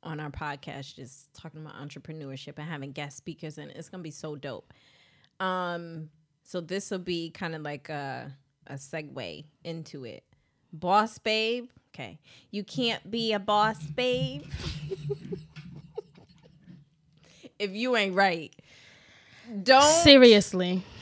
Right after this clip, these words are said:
Speaker 1: So I've seen a lot of stuff on social media. Like, so I think twenty twenty birthed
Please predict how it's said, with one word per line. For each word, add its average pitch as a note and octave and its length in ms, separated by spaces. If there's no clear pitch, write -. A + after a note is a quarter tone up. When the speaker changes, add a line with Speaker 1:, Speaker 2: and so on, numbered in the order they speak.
Speaker 1:
So B3+ 220
I've A#3+ 160
seen C#4 380
a G3 100
lot F#3+ 600
of A#3 120
stuff A3+ 240
on G#3 120
social G3+ 340
media. G3 380
Like, D#3 280
so G#3+ 160
I G#3+ 100
think B3 260
twenty A#3 300
twenty B3+ 500
birthed F3 800